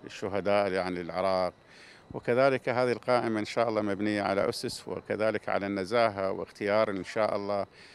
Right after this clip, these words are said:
الناس المخلصين الذي يخدمون هذا البلد، يخدمون هذه المحافظة،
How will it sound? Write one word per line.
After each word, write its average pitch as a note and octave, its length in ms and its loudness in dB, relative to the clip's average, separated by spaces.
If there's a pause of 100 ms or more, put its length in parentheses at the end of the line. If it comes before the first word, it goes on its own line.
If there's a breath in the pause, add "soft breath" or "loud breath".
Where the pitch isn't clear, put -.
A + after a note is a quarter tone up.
(240 loud breath)
الناس A2 400 2
المخلصين A2+ 640 -2
الذي G2 340 -2
يخدمون G#2+ 460 -2
هذا A#2 240 2
البلد، G#2+ 520 2
يخدمون G#2+ 420 -4
هذه A2+ 220 0
المحافظة، G#2 760 -2